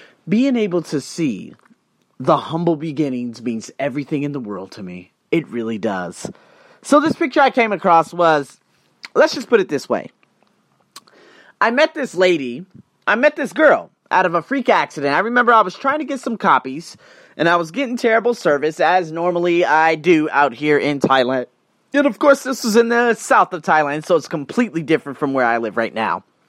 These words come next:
And I remember I said, "Oh man, F this, I'm gonna go to another place," and I went to another shop. So while I was actually standing there,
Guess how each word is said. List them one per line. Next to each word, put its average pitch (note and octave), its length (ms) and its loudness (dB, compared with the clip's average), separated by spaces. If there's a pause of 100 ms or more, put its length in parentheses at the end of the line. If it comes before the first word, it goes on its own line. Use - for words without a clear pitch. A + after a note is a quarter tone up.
(1500)
And B3+ 140 6
I C#4+ 80 4
remember C#4 600 4
I A3+ 180 2
said, B3 200 -2
"Oh A#3 260 6
man, G3 400 2
F B3 240 2
this, D#3 300 2
I'm G3 100 -2
gonna G#3 100 -6
go G3 140 2
to F#3 160 -4
another E3 280 -2
place," D3 340 -6
and C3+ 80 -8
I C3 60 -4
went C3+ 220 -8
to E3+ 80 -4
another F#3+ 300 -2
shop. - 360 -10 (1400)
So D3+ 180 -4
while C#3+ 200 0
I C#3 80 0
was D3 160 -6
actually C#3+ 320 -4
standing E3+ 360 -4
there, B2 300 -6